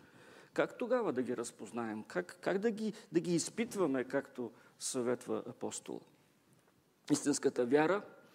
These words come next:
и фалшивата вяра си приличат по едно.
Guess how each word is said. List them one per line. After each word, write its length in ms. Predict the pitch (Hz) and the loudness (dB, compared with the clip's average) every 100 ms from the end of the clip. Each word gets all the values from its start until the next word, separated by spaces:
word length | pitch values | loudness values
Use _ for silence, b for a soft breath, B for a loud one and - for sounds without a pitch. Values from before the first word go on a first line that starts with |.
| b | b
и 100 | 147 | -4
фалшивата 640 | - 135 127 185 160 - 120 | 0 0 4 6 6 4 6
вяра 340 | 147 147 175 | 6 6 4
си 160 | - - | 0 -2
приличат 520 | 123 143 - 127 - | 0 0 0 -4 -4
по 160 | 117 | -4
едно. 240 | 117 113 | -4 -6